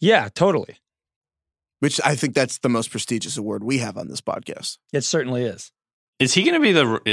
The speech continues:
Speaker 3: the first back in that running back backfield next year? Is, is, uh, I imagine
Speaker 2: Gordon's
Speaker 3: Gordon's
Speaker 2: a free
Speaker 3: not
Speaker 2: agent.
Speaker 3: gonna be
Speaker 2: He's not
Speaker 3: back.
Speaker 2: coming back.
Speaker 1: Yeah.
Speaker 3: Yeah.
Speaker 1: I'm sure they'll, they need to get somebody like a Carlos Hyde to, like, spell Eckler,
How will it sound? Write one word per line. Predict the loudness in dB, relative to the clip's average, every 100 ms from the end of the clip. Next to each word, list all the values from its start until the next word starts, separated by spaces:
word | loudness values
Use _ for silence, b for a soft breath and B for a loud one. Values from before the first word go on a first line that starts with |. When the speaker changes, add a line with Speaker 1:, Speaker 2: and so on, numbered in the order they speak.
| 2
Speaker 3:
the | 0
first | 0 0 0 0 -10 -20 _
back | 2 4 2 -2 -4
in | -2
that | 0 -2 -8 -8
running | -4 -2 0
back | 0 -2 _ _ -2
backfield | -2 0 -2 0
next | -2 0
year? | 0 2
Is, | 0
is, | 0 -2 -2 0
uh, | 0 0 2
I |
imagine | 2 4 4 4
Speaker 2:
Gordon's | 4 4
Speaker 3:
Gordon's | 2 2
Speaker 2:
a |
free |
Speaker 3:
not | 2
Speaker 2:
agent. | 2
Speaker 3:
gonna | 0
be |
Speaker 2:
He's | 0
not | 0 0
Speaker 3:
back. |
Speaker 2:
coming | -2 -4
back. | -4 -4 -6 _
Speaker 1:
Yeah. | -12 -12 -14 _
Speaker 3:
Yeah. | -2 -2 -2 -12 _ _ _ _ _ _ _ _
Speaker 1:
I'm | 2 2
sure | 2 2
they'll, | 2
they | 2 2
need | 4
to | 4
get | 2 2
somebody | 2 2 2
like | 2 0
a |
Carlos | -2 0 0 0
Hyde | 0 -2 -2 -8 _ -12
to, | -8
like, | -6
spell | -6 -10 -4 -2 -2 -4
Eckler, | -8 -10 -10 -12 -12